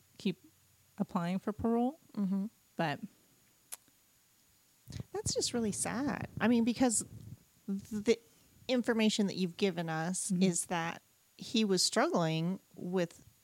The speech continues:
Speaker 2: something that caused him to make that kind of a decision.
Speaker 1: Mm-hmm.
Speaker 2: And then they say no.
Speaker 1: Yeah. Well, and
Speaker 2: I don't
Speaker 1: he,
Speaker 2: know.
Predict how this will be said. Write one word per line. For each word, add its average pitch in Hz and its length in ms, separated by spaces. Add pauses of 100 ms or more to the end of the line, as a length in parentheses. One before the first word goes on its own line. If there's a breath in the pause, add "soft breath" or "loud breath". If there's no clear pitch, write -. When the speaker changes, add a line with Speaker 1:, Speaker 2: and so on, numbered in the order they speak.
(160)
Speaker 2:
something 175 800 (2250 soft breath)
that 175 540 (400)
caused 190 420
him 170 240
to - 140
make 175 440 (160)
that - 240
kind 175 180
of 156 60
a 156 80
decision. 156 580 (580)
Speaker 1:
Mm-hmm. 175 60
Speaker 2:
And 175 180
then 165 600 (2250)
they 165 120
say 170 240
no. 180 500 (640)
Speaker 1:
Yeah. 196 320 (1120 soft breath)
Well, 285 180
and 220 340
Speaker 2:
I - 40
don't 190 140
Speaker 1:
he, 254 60
Speaker 2:
know. 175 260